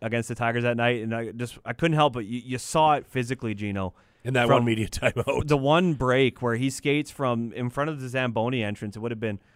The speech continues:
Speaker 1: in the second period, and back to his team's bench. I was like, "This guy looks bagged." And he, he found a way to dial it in when he needed to. Like,
Speaker 2: He
Speaker 1: the
Speaker 2: got
Speaker 1: Tigers,
Speaker 2: better.
Speaker 1: the Tigers peppered him all night.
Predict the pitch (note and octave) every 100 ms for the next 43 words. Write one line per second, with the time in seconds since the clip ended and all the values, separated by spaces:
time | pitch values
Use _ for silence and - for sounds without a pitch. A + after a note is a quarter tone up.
0 | _ _ - C3 B2 C3+ B2+ B2 - A#2
1 | A#2 G2 F#2 _ _ _ C3 C3 A2+ A#2+
2 | - C3 A#2+ G#2+ G#2 - A#2 B2 - C3
3 | A2+ G2+ A2 G2+ - - _ - A#2+ B2
4 | D3 F#3 - A#2 F2+ F2+ G2+ G#2 F#2+ -
5 | - - _ - E3 F#3 D3 - F2+ _
6 | _ _ _ _ D3 D3 C#3+ B2+ F3 E3
7 | - _ _ _ D#3+ D#3+ - D3 D#3 A3
8 | G3+ D3 D#3 B2+ A#2 B2 C#3+ C3+ A#2 G#2
9 | A2+ A#2+ A2 - A2+ B2+ A#2+ E3 A3 A#2+
10 | G2+ G2 G#3+ C#4+ C#4+ A#3 D4+ B4+ A#4+ A2+
11 | B2+ A#2+ E3+ A3 - F#3 G#3 G#3+ B2 A#2
12 | D3+ D3 C3+